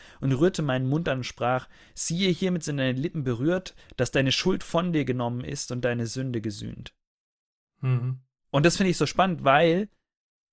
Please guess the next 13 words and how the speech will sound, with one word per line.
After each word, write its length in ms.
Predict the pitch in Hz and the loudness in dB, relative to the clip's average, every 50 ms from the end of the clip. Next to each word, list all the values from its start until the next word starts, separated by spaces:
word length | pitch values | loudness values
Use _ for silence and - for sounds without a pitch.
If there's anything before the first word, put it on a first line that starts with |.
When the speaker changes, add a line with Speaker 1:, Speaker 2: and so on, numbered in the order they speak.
| _ _ _ _ - | _ _ _ _ 0
Speaker 1:
Jesaja 460 | 151 143 143 123 151 151 185 170 147 | 2 2 4 6 6 6 6 6 4
macht 260 | 143 151 - - - | 4 2 2 0 -2
hier 100 | - 127 | -2 -2
nichts. 400 | 110 107 101 - - - - - _ _ _ _ _ _ _ _ _ _ _ _ _ _ _ _ _ _ _ _ _ - | -2 -4 -6 -8 -10 -12 -12 -12 _ _ _ _ _ _ _ _ _ _ _ _ _ _ _ _ _ _ _ _ _ 4
Der 100 | 160 151 143 | 6 6 6
merkt 380 | 151 170 196 220 233 220 - | 6 8 8 8 8 6 4
nur, 460 | - 156 156 170 185 202 220 226 - _ _ _ _ _ _ _ _ _ _ _ _ _ _ _ _ _ _ _ _ _ _ _ _ _ | 4 4 4 6 6 6 4 2 0 _ _ _ _ _ _ _ _ _ _ _ _ _ _ _ _ _ _ _ _ _ _ _ _ _
„Mist, 600 | - 127 123 135 156 156 - - - - - - - - - - - - - - - - - - | -6 0 4 6 6 8 6 4 2 -2 -8 -18 -18 -14 -10 -10 -8 -8 -10 -12 -12 0 2 2
<laughs> 1120 | 220 - - _ _ _ _ _ _ _ _ _ _ _ _ _ _ _ _ _ _ _ | 2 2 -2 _ _ _ _ _ _ _ _ _ _ _ _ _ _ _ _ _ _ _
ich 180 | - 147 - - | 0 0 4 4
bin 140 | 170 156 | 4 4
am 160 | 143 135 139 - | 4 2 0 0
Ende.“ 360 | 131 120 117 110 98 90 | -2 -2 -2 -2 -4 -6